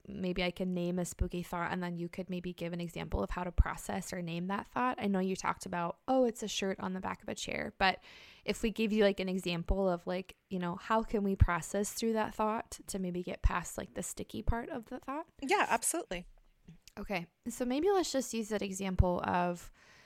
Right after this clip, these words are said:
Speaker 1: you know, dropping the baby or sleeping through the alarm maybe. So, you know, what if I slept through the alarm, didn't count the breaths tonight, and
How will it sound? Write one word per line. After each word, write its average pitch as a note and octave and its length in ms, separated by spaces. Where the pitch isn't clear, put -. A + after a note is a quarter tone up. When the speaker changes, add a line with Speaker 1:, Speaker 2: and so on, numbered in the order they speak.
Speaker 1:
you G3 100
know, F3+ 180
dropping - 380
the F3+ 60
baby F#3+ 460
or F3 240
sleeping G#3 420
through F#3+ 180
the F3+ 140
alarm E3 400
maybe. - 480
So, F3 520
you F#3+ 100
know, F3+ 140
what F#3 180
if B3 140
I G3+ 500
slept - 380
through A3 120
the A3 40
alarm, F3+ 340
didn't G3+ 220
count G3 260
the F#3 60
breaths E3 360
tonight, E3+ 400
and D#3+ 520